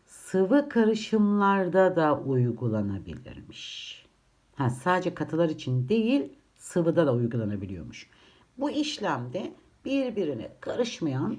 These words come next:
sıvıları kullanıyormuşuz. Örneklerimize bakalım. Örnek yediye baktığımda aşağıdakilerin hangisinde özütleme işlemi yapamam?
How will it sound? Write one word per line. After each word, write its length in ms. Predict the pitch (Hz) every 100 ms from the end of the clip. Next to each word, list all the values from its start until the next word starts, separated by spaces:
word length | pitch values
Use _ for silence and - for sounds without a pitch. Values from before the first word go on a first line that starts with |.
| -
sıvıları 720 | - - 190 165 160 139 131
kullanıyormuşuz. 800 | - 107 101 85 65 - - - - - - - - _ _ _
Örneklerimize 680 | 285 285 285 269 247 233 220
bakalım. 360 | 165 - 131 - _ _ _ _ _ _ _ _ _ _ _ _ _ -
Örnek 560 | 240 277 285 285 -
yediye 500 | 233 254 247 262 254
baktığımda 920 | 233 233 - - 226 214 202 190 - - - - - - _
aşağıdakilerin 960 | 165 190 - 233 226 226 208 226 233 220
hangisinde 1700 | - 180 214 240 240 202 220 214 - 208 196 196 190 165 196 175 - - _ _ _
özütleme 960 | 165 190 165 202 - 165 196 196 202
işlemi 640 | - 190 - - 190 190 196
yapamam? 840 | 160 165 165 - 180 147 104 85